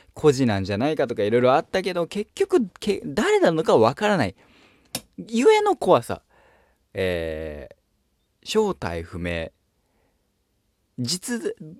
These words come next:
えー、実在した人物かどうかも不明。ゆえに、やりたい放題するっていう、まあ、狂った怖さ、狂気的な怖さがあったわけですよね。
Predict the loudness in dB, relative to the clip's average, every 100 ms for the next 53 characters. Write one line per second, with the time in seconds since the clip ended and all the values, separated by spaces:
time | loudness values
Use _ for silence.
0 | -20 _ _ -6 -4 -4 -8 -2 0 0
1 | -4 -2 -2 0 -2 -2 -2 0 0 0
2 | -4 -4 -2 -2 -2 -6 _ -20 _ _
3 | _ _ _ _ _ _ _ _ _ _
4 | _ _ _ _ _ _ _ _ -2 4
5 | 4 6 6 4 -2 _ _ _ _ _
6 | -2 2 4 4 2 -2 -6 -12 -4 0
7 | 4 4 4 0 -4 -12 -16 _ _ _
8 | _ _ _ _ _ _ _ _ _ _
9 | _ -6 2 2 2 -4 -8 -6 -4 -2
10 | -4 -16 _ _ _ 4 4 4 -6 -8
11 | -6 -6 -2 -2 -4 -14 -20 -6 -2 -2
12 | -4 -10 -12 -10 -6 -4 -6